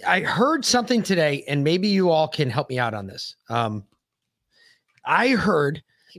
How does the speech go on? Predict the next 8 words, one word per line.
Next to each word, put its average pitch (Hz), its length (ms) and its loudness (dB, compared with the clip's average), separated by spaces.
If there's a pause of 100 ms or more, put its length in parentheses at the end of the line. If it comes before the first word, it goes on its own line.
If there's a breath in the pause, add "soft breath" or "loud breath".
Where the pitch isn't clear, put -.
that 156 360 0
there 165 300 4
is 160 320 0
a 147 160 2
butterfly 156 600 0
effect 113 680 -6 (180)
with 120 260 -2
Birx. - 400 -6